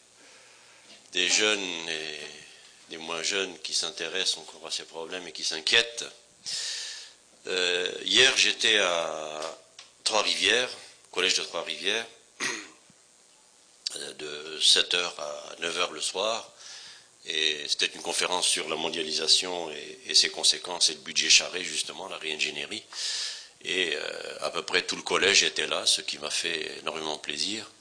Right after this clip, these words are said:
Et, euh, là, je fais la tournée des collèges un peu partout, et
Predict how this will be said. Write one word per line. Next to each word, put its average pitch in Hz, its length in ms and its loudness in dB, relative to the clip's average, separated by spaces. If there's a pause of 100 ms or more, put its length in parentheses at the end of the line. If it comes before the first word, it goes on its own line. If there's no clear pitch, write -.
(600)
Et, 85 420 6
euh, 73 440 -2 (460)
là, 82 160 4
je 87 140 6
fais - 240 2
la 78 100 2
tournée 85 360 0
des 80 160 -2
collèges 80 400 -2
un 76 60 -8
peu 82 140 -10
partout, 87 580 -6
et 71 360 -8